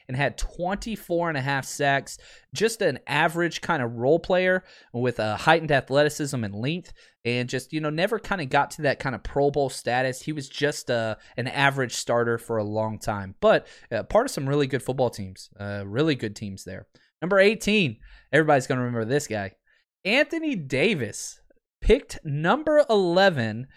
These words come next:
and man, what could have been? You, you remember he came out, was incredible. We signed him to that huge extension. He was so young. Um, but as soon as he got the money, everything just changed.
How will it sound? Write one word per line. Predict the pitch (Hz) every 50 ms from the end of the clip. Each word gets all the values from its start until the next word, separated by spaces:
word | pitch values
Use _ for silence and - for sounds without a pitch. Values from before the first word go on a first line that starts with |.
| _ - _ _ _ _
and | 123 135 139 139 135 139
man, | 165 180 165 139 127 139
what | 180 277 294 - -
could | - - 220 220
have | 196 156 135
been? | 127 123 131 127 113 101 98 - - _
You, | - 120 143 160 160
you | - 160 175 185
remember | 185 190 208 240 247 262 220
he | 160 170 143
came | - - 196 202 208 185
out, | 170 165 175 175 170 - - - - _ - _ _ _ _ _ _ _ _ _ _ _ _ _ _ -
was | 135 127 -
incredible. | 131 117 - - - 165 175 180 185 170 180 175 175 175 175 - - - - - _
We | - 131
signed | - - 175 170 165
him | 156 139
to | - 156
that | 135 117 -
huge | - - - 190 202 214 214 202 185 - - - _ _ _
extension. | 123 120 - - - - - 180 190 190 - - 196 190 185
He | 165 156 135
was | 110 -
so | - - - - 208 220 214
young. | 185 156 147 151 165 185 190 196 202 202 - - _ _ _ _ _ _ _ _ _ 123
Um, | 135 135 135 131 131 131 127 123 - - - 120 -
but | - 151 147 139
as | - 139 135
soon | - - 208 233
as | 226 -
he | 226
got | 214 220 202 202
the | - 160
money, | 143 170 214 233 214 165 143 135 131 - _ _ _ _ _ _ _ _ -
everything | 139 160 170 170 165 165 156 147 139
just | 135 123 - - -
changed. | - 131 117 110 110 98 - - - -